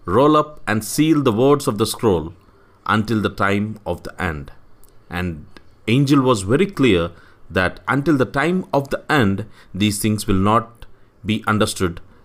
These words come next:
by Daniel. So he said, "Daniel, just roll up and seal the words of the scroll. You don't understand this, Daniel." And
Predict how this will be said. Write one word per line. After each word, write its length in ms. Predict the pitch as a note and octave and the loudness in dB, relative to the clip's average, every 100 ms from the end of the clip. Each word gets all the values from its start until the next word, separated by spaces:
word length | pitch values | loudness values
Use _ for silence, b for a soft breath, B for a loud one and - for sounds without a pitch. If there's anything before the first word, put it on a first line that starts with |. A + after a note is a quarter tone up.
| b | b
by 120 | - D#2+ | -4 -4
Daniel. 440 | D#2 F2 D#2+ - - | -2 -4 -4 -10 -10
So 200 | - G2 | -2 -2
he 140 | F2 | 0
said, 360 | - E3 A#2 - b b - | 0 0 0 -6 b b -6
"Daniel, 460 | B2+ D#3+ D3+ F#2+ A#2 - - _ - E2 | -2 0 0 -2 -6 -18 -20 _ -16 -8
just 220 | F#2 - | -6 0
roll 160 | C3 D3+ | 2 2
up 220 | - - - - | 0 0 2 2
and 160 | D#2+ D#2 | -2 -4
seal 240 | A#2 A#2+ | 0 0
the 80 | G#2+ | 2
words 280 | G#2+ G#2+ G#2 | 2 2 0
of 100 | F2 | -4
the 60 | |
scroll. 340 | F#2 - B1 - - - - | -4 -4 -8 -10 -20 -20 -10
You 80 | E2+ | -4
don't 220 | F2+ A2+ | 0 0
understand 520 | A2+ B2 - G#2 D#2+ | 0 -2 -2 -4 -4
this, 140 | D2+ D2+ | -8 -8
Daniel." 460 | - F2+ G#2+ B2+ C3 b b b b b b - | -4 -2 -2 -2 -6 b b b b b b -4
And 320 | C3+ C3+ | -2 -2